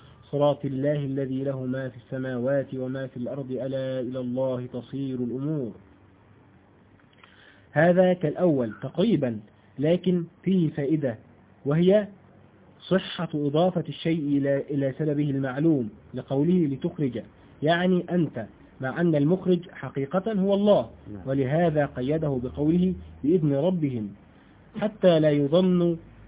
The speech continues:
Speaker 1: أن السبب مستقل، فإضافة الشيء إلى سبب معلوم أمر
Speaker 2: إلى
Speaker 1: جائز.
Speaker 2: سببه المعلوم أمر جائز،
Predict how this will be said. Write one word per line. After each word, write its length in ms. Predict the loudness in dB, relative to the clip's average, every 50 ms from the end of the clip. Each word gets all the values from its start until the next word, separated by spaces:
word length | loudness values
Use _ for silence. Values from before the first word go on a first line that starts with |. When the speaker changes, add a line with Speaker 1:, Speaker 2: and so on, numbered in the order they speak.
| -4
Speaker 1:
أن 220 | 0 0 2 2 0
السبب 500 | -2 -2 -2 0 2 2 4 2 2 2
مستقل، 600 | 0 -4 -6 -10 -6 0 4 4 4 4 2 -4 -6 -12 -18 -20 -20 -20 -20 -12 -6
فإضافة 500 | -2 0 2 4 6 6 6 6 4 0 -2
الشيء 480 | -4 -2 0 2 2 2 2 0 -2 -2 -2
إلى 340 | 0 0 2 4 2 2 2 0
سبب 220 | 0 0 0 2
معلوم 580 | 0 0 -2 -2 -2 0 2 4 4 4 2 0 -4 -4
أمر 260 | -2 0 2 4 4
Speaker 2:
إلى 120 | 2 2 0
Speaker 1:
جائز. 200 | -2 -2 0 4
Speaker 2:
سببه 320 | 6 6 8 8 8 8 8
المعلوم 440 | 8 6 6 4 4 4 4 2 2
أمر 300 | 2 2 2 2 2 2
جائز، 360 | 0 -2 -6 -10 -10 -14 -20